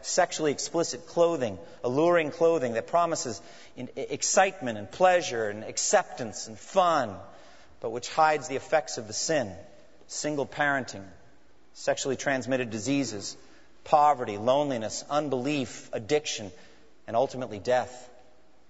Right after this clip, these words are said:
Well, he hides all that. All the fun T V programs hide all that.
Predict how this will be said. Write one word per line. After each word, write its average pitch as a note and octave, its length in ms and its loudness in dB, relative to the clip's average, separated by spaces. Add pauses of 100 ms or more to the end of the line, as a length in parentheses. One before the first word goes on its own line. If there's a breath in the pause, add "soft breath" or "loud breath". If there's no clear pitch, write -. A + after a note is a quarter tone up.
(1000)
Well, A#2+ 80 -14
he B2+ 60 -6
hides D3+ 360 0
all A#2 200 6
that. B2 280 2
All A#2 140 0
the B2 80 -4
fun C3 380 0
T D3 220 -6
V B2+ 120 -4
programs G2+ 500 -2
hide C#3 300 0
all F#2+ 180 2
that. A2+ 540 -6